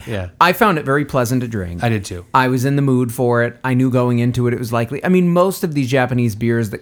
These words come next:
Speaker 2: that end up over here are really crisp, light lagers with some element of rice in them. Um, and that's for good reason. I mean, it, it pairs well with a lot of those lighter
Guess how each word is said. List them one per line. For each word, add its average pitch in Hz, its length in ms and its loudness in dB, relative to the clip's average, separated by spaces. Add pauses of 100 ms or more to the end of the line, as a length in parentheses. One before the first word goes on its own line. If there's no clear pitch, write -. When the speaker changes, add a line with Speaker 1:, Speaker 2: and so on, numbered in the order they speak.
(220)
Speaker 2:
that 117 200 -2
end 113 200 2
up 110 120 -2
over 107 280 0
here 104 340 0
are 107 240 -2
really 104 380 -2
crisp, - 500 -6
light 98 380 -4
lagers 98 760 -4 (300)
with 107 160 -4
some 110 260 0
element 104 380 -2
of 101 100 -8
rice 98 380 -6
in 98 160 -4
them. 95 400 -4 (420)
Um, 95 500 -2 (140)
and 196 160 2
that's 214 240 -4 (480)
for - 180 -2
good 180 200 0
reason. 123 300 -2
I 117 60 -2
mean, 127 200 0
it, 135 160 -4
it 131 180 -4
pairs 139 400 0
well 131 340 0
with 123 140 0
a 120 60 -2
lot 113 200 0
of 110 120 -6
those 113 260 0
lighter 110 800 0